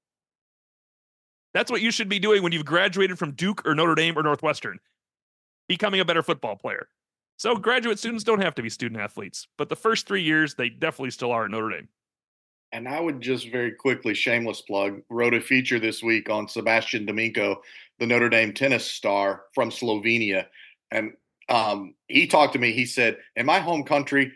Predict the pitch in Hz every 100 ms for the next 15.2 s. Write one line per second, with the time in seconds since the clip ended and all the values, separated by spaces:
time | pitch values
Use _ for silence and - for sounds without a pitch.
0 | _ - 156 156 156 143 143 143 127 -
1 | 147 127 120 123 123 110 107 147 110 -
2 | 120 110 123 117 151 151 120 95 _ _
3 | 127 123 113 - 120 110 107 107 110 101
4 | - 107 90 - 110 98 139 170 151 -
5 | - _ - 139 143 135 135 120 135 123
6 | 101 - - - 131 127 131 131 131 127
7 | 113 104 - - 113 - - - 143 139
8 | 143 143 190 185 185 165 151 156 156 135
9 | 123 123 120 117 143 135 127 131 127 120
10 | 120 123 120 113 107 104 107 104 - 113
11 | 120 107 107 98 - - _ - 151 160
12 | 170 160 151 139 135 135 135 120 120 120
13 | 113 123 147 127 139 131 131 127 117 113
14 | 113 110 104 110 113 117 117 113 117 110
15 | 107